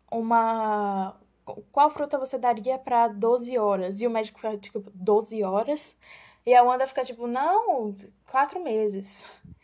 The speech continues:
E é muito engraçado, inclusive. Mas, enfim, a gravidez dela passa muito rápido. Tanto que a Wanda descobre que ela tá grávida no último episódio, no último momento do episódio dois.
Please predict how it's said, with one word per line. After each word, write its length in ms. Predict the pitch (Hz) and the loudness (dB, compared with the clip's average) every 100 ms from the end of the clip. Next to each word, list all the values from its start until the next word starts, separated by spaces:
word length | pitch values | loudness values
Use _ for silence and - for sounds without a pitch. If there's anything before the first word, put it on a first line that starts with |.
| - - _ | -20 -20 _
E 60 | 233 | 0
é 80 | 233 | 2
muito 200 | 240 330 | -2 -6
engraçado, 840 | 330 320 311 220 208 214 220 196 | -4 -4 0 2 2 0 -6 -8
inclusive. 640 | 202 196 202 196 190 196 220 - | -6 -6 -6 -6 -8 -12 -16 -8
Mas, 400 | 220 214 214 214 | -2 0 0 -4
enfim, 380 | 262 254 196 - | -12 -12 -14 -4
a 140 | 220 | -2
gravidez 400 | 226 262 285 277 | 0 -2 -4 -2
dela 140 | 269 | -2
passa 200 | - 262 | 0 -4
muito 360 | 240 233 269 285 | -6 -8 -10 -10
rápido. 500 | 269 202 202 214 226 - - _ _ | -2 0 0 -4 -6 -10 -20 _ _
Tanto 240 | 240 240 | -8 -8
que 100 | - | -4
a 60 | 226 | -2
Wanda 340 | 226 247 285 | 0 -2 -6
descobre 720 | 240 247 - - 254 277 294 | -8 -12 -10 0 0 0 -8
que 100 | 294 | -6
ela 160 | 247 233 | -4 -2
tá 160 | 233 | -4
grávida 420 | 208 190 180 185 190 | -4 -4 -4 -4 -4
no 200 | 202 208 | -2 -2
último 400 | 226 262 - 254 | -4 -6 -10 -12
episódio, 640 | 226 - 202 202 180 185 | -12 -14 -2 -2 -2 -6
no 100 | 202 | -4
último 460 | 208 214 233 226 214 | -4 -4 -8 -6 -4
momento 420 | 202 202 190 190 | -2 -2 -2 -4
do 120 | 190 | -6
episódio 440 | 196 190 208 196 190 | -6 -6 -6 -6 -6
dois. 480 | 185 208 233 - | -2 -2 -4 -14